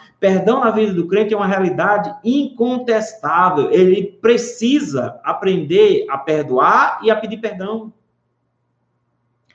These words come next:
Nós somos alvos do perdão. Se nós não queremos perdoar, nós precisamos ser sérios o suficiente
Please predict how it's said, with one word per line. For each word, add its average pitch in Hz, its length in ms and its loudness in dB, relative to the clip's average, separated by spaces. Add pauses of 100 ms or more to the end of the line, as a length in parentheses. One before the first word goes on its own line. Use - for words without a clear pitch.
(240)
Nós 269 240 2
somos 302 260 -4
alvos 247 280 -2
do 220 80 -10
perdão. 202 720 -6 (800)
Se - 160 -6
nós 262 260 2
não 269 140 -4
queremos 226 380 2
perdoar, 196 920 0
nós 180 220 -4
precisamos 240 1300 -2
ser 220 640 2
sérios 233 680 -2
o 190 60 -12
suficiente 190 920 -12